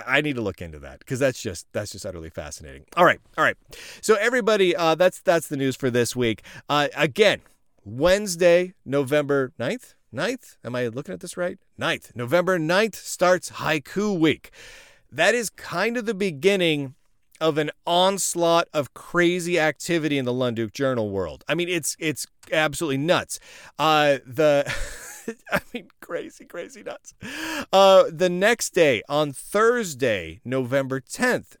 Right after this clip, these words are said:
is the first ever Lunduk Journal live call-in show. If you wanna take part in that, you need to join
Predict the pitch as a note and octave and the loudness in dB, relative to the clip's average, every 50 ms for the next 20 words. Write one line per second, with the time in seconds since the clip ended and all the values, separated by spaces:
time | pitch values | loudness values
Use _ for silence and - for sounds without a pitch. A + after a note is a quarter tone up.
0 | _ _ _ _ _ - D#3 D#3 C#3+ A#2+ C3 C#3+ C3 - - - - F#3 G3 A3 | _ _ _ _ _ -6 -6 -4 -4 -4 -6 -8 -8 -8 -10 -6 -2 -2 0 0
1 | A3 - - - E3+ E3+ D#3+ D#3+ E3+ E3 E3+ E3 A#2+ B2+ C#3 D3+ E3 E3+ D#3+ E3 | -2 -2 -2 0 0 0 0 0 0 0 0 0 -2 -2 -2 -2 0 0 0 -2
2 | C#3+ B2 A2+ G#2+ C#3 D3+ D3+ D3+ D3+ D3 C#3 B2 B2 B2+ C3+ C#3 C#3 C#3 C3+ B2+ | -2 -4 -4 -4 -2 -2 0 0 0 0 0 0 0 2 4 4 4 4 2 -2
3 | - - - - D#3+ E3+ E3+ E3 C#3+ C3 A2+ G2+ F#2+ - - A#2 F#2 D#2+ C2+ - | -6 -10 -2 0 2 4 4 4 2 0 -2 -4 -6 -8 -6 -6 -6 -6 -8 -12
4 | - _ - - - - - - - _ - D#3 D3+ - D3 D#3 C#3+ C#3 C#3+ D#3+ | -18 _ -20 -20 -20 -20 -20 -20 -14 _ -6 -6 -6 -4 -4 -4 -4 -2 -2 -2
5 | F#3 A#3 B3 A3+ - - - F#3+ F3+ - - _ - - - - A3 G#3+ F#3 D3+ | 0 0 -2 -4 -4 -4 -4 -4 -4 -6 -10 _ -12 -8 -4 -2 0 0 0 0
6 | A#2 G2 F2+ E2 D#2 D#2 - _ _ _ _ _ _ - - - C3+ D3+ D#3 E3+ | -2 -4 -6 -8 -10 -12 -14 _ _ _ _ _ _ -20 -14 -8 -6 -4 -4 -4
7 | F3 D#3+ E3+ C#3 A#2+ - D#3+ E3+ F3 F#3 F#3 F#3 | -4 -4 -4 -6 -4 -4 -2 0 0 0 0 -2